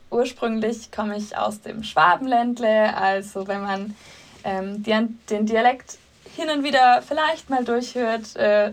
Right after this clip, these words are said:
sorry dafür. Ich gebe mir größte Mühe. Ich, äh, lebe jetzt aber seit sieben Jahren mittlerweile in München, bin damals nach München gezogen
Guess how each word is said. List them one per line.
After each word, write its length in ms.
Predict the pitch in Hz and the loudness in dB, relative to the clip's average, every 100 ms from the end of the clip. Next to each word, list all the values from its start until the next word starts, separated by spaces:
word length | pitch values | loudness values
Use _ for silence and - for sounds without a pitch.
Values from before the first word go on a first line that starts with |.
| - | -6
sorry 340 | - 240 240 240 | -4 -2 -2 2
dafür. 640 | 214 208 214 208 208 269 370 - - _ - | 4 4 0 -2 2 2 -2 -16 -20 _ -14
Ich 120 | 214 | -8
gebe 140 | 233 220 | -4 -2
mir 120 | 226 | -2
größte 340 | 247 240 240 | -4 -6 -4
Mühe. 340 | 226 220 226 302 _ - - - - - - _ | -2 0 -2 -4 _ -20 -20 -20 -20 -20 -20 _
Ich, 480 | - 247 269 262 - | 2 2 2 -2 -4
äh, 280 | 269 254 247 | 0 4 4
lebe 260 | 247 262 277 | 4 2 0
jetzt 140 | 262 | 2
aber 260 | 247 247 240 | 4 4 6
seit 400 | 233 233 233 220 | 6 6 4 0
sieben 320 | 285 320 285 | -8 -4 0
Jahren 340 | 269 254 254 | 2 2 0
mittlerweile 600 | 247 240 226 226 214 214 | -2 0 2 2 2 2
in 60 | 214 | 0
München, 720 | 311 - - 277 262 262 262 | -2 -6 -2 0 2 0 0
bin 220 | 240 220 | -2 -2
damals 560 | 226 214 214 214 214 - | 0 0 0 0 -4 -8
nach 160 | 247 240 | -8 -4
München 220 | 285 240 | -4 -2
gezogen 460 | 240 233 233 233 | -4 -6 -6 -8